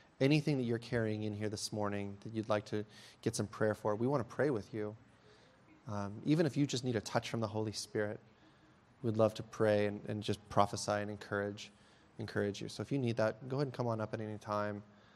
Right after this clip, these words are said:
Um, and if you wanna just stay where you are and respond to the Holy Spirit,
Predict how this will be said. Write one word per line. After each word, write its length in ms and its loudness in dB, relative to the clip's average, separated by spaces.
Um, 400 -4
and 80 -2
if 120 -2
you 100 4
wanna 180 4
just 220 0
stay 160 8
where 120 6
you 140 4
are 300 12
and 120 4
respond 360 0
to 40 -2
the 60 -2
Holy 200 2
Spirit, 480 2